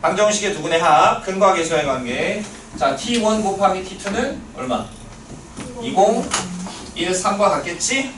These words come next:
여기다 집어넣기만 하면 되는 거잖아. 자, T 원, T 투, 이공일 삼. 이렇게. 그리고 요거 얼마? 삼이죠. 그럼 육이네.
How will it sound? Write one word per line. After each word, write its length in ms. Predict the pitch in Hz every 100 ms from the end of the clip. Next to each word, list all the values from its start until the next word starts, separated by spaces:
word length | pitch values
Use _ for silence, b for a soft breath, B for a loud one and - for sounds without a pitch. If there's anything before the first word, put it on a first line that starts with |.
| - - -
여기다 200 | - 160
집어넣기만 680 | 165 160 185 170 - 180 170
하면 160 | 165 139
되는 180 | 123
거잖아. 460 | 131 131 156 185 185 - - -
자, 160 | 147
T 200 | 143 233
원, 220 | 233 226
T 180 | 220 220
투, 220 | - 226
이공일 540 | 196 170 185 190 185 190
삼. 360 | 190 185 196 - - - - - - - - - - - - - - - - - -
이렇게. 760 | 135 139 156 147 156 196 220 214 -
그리고 440 | 151 160 185 170
요거 220 | 160 185
얼마? 360 | 143 139 196 226
삼이죠. 640 | - 196 202 175 120 - -
그럼 140 | 131 123
육이네. 680 | 147 151 135 165 202 214